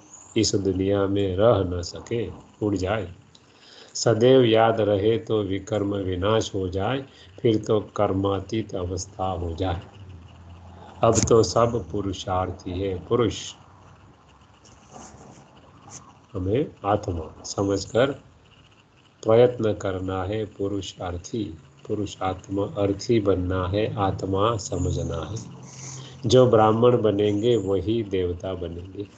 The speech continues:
सब नहीं बनेंगे। ब्राह्मणों के बाद है देवताएं। बाप ने समझाया है, ब्राह्मण है चोटी, सबसे ऊपर कौन है? ब्राह्मण।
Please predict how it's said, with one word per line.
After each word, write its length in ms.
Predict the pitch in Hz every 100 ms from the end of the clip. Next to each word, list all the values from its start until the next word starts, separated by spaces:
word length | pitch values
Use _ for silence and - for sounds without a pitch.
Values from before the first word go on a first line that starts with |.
| _ -
सब 280 | 107 92
नहीं 140 | 95 117
बनेंगे। 380 | 107 82 85 87 - _ _ _ _ - - -
ब्राह्मणों 600 | 113 113 120 127 123 123
के 240 | 123 123 113
बाद 400 | 95 104 110 104
है 220 | 104 107
देवताएं। 640 | 95 92 90 90 87 90 101 - _ _ 104
बाप 260 | 101 104
ने 180 | 104 104
समझाया 580 | - 90 90 90 98 120
है, 260 | 98 92 - _ - _ 101
ब्राह्मण 600 | 101 107 110 107 110 101
है 220 | 104 104
चोटी, 640 | - - 117 - 90 78 -
सबसे 400 | - 104 98 110
ऊपर 260 | 104 98 104
कौन 320 | - 104 101
है? 80 | 101
ब्राह्मण। 840 | 95 92 82 78 - - - 175